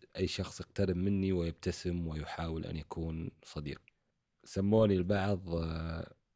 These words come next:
عابر سبيل، سموني البعض، آه، الوحيد، سموني البعض ال-، النفسية، سموني البعض، آه، بمسميات مؤلمة للغاية. هذه المسميات الحقيقة لم تكن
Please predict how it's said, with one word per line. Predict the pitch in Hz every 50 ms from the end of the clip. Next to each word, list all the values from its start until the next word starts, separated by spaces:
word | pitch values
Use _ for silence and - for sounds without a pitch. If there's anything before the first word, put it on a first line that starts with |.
| _ -
عابر | - 87 92 90 85 87
سبيل، | - - 92 82 78 76 73 76 - - _ _ _
سموني | - - - 80 80 82 85 82 80
البعض، | 78 78 76 85 71 67 76 76 71 73 76
آه، | 80 78 78 78 78 76 73 - - -
الوحيد، | 87 85 85 - - - 78 76 80 82 78
سموني | - - 87 87 85 85 82 80
البعض | 82 80 87 85 78 78 80 76 78 78
ال-، | 78 76 80 78 73 76 76 76 76 76 -
النفسية، | - 92 87 - - - - 92 82 76 76 80 85
سموني | - - 85 82 82 82 78 78
البعض، | 78 80 85 80 71 76 78 73 78 80
آه، | 78 76 69 64 - _ _ _ _ _ _ _ _ _ _ _ _ _ -
بمسميات | 104 101 104 98 - - 101 95 95 92 92 98 101 98 95 95 92 - - 104
مؤلمة | 110 113 - - 87 90 87 85 85
للغاية. | 85 82 80 76 - 65 62 62 64 - - _ _ _ _ _ -
هذه | - 104 202 85 90
المسميات | 90 92 90 - - 92 92 92 92 95 92 92 85 -
الحقيقة | 85 82 - - - - 95 95 - - - 170 87 - - - - - _ _ _ _ _ _ _ _ _ -
لم | - 90 85
تكن | - - 90 - - 90 87 85 85 80 - 92 -